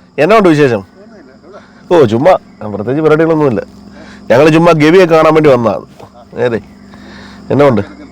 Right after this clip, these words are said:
ഏ? ഓ, ചുമ്മാ ഇരിക്കട്ടെ, ദേ, വീഡിയോ എടുക്കുക. ഞങ്ങൾ യൂട്യൂബേഴ്സാ. ഇരിക്കട്ടെ, അച്ചാൻ്റെ വാങ്ങി വരുന്നത്. ഏ, രാവിലെ കയറിയാരേ കൊളസ്ട്രോൾ ഷുഗറും ഒക്കെ ഉണ്ടോ? കൊളസ്ട്രോളും ഷുഗറും ഒക്കെ ഉണ്ടോന്ന്? എല്ലാം ഉണ്ടല്ലേ?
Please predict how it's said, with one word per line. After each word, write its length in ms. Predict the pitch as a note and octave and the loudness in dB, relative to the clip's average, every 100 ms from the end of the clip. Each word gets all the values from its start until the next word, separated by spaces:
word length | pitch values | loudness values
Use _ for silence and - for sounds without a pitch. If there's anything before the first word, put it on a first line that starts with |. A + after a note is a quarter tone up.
| - - D3 | -16 -2 0
ഏ? 60 | G3 - _ - - - - - - | 0 -4 _ -20 -20 -20 -20 -16 0
ഓ, 100 | A#3+ F#3 D#3+ | 2 2 0
ചുമ്മാ 180 | A3 C#4+ | 2 2
ഇരിക്കട്ടെ, 280 | A3 A3 F3+ | 2 0 2
ദേ, 80 | D3+ D3 C#3+ | 0 0 0
വീഡിയോ 260 | E3 G#3 G#3+ | 2 2 2
എടുക്കുക. 180 | F3 E3 | 2 2
ഞങ്ങൾ 180 | G3+ F3 E3+ | 2 2 0
യൂട്യൂബേഴ്സാ. 500 | F3 G3+ G3+ C#3 C3+ - A3 - - - - - - - - - - - - - B3 | 0 0 2 0 -4 -2 -4 -4 -8 -6 -12 -8 -8 -6 -10 -8 -12 -12 -16 -2 2
ഇരിക്കട്ടെ, 380 | B3+ A#3 E3 C#3+ - F#3+ | 4 4 2 0 -2 0
അച്ചാൻ്റെ 340 | G3 G#3 G3 | 2 2 4
വാങ്ങി 180 | F3+ F3 E3 | 4 4 2
വരുന്നത്. 240 | D#3 D#3+ - - - - F3+ - F3 _ D3+ - _ - - - C#3+ B2 - C3+ | 2 -2 -4 -8 -6 -6 -6 -6 -18 _ -20 -20 _ -20 -20 -16 -14 -8 0 2
ഏ, 20 | C#3 C3 | 4 4
രാവിലെ 220 | C#3 F3+ F3 | 4 4 4
കയറിയാരേ 480 | F3+ F#3+ F3 D#3+ A2+ _ - | 4 4 4 2 -2 _ -4
കൊളസ്ട്രോൾ 320 | E3 G#3+ A#3 A3+ | -2 2 2 4
ഷുഗറും 200 | A3 G#3 | 4 4
ഒക്കെ 120 | G3 | 2
ഉണ്ടോ? 140 | D#3 F#2+ - - - - - - - C#3+ | 2 -2 -6 -20 -20 -20 -20 -20 -8 -2
കൊളസ്ട്രോളും 400 | D3+ - G#3 G3+ | 0 2 2 2
ഷുഗറും 220 | G3 G#3 | 2 2
ഒക്കെ 140 | F#3+ F#3+ | 2 2
ഉണ്ടോന്ന്? 280 | E3 D#3+ C3 - - - - - - - - - - G#2+ | 2 2 0 -12 -20 -20 -20 -20 -20 -20 -20 -20 -6 -2
എല്ലാം 180 | C#3 C3+ | 2 0
ഉണ്ടല്ലേ? 300 | A#2+ A#2+ | 0 -2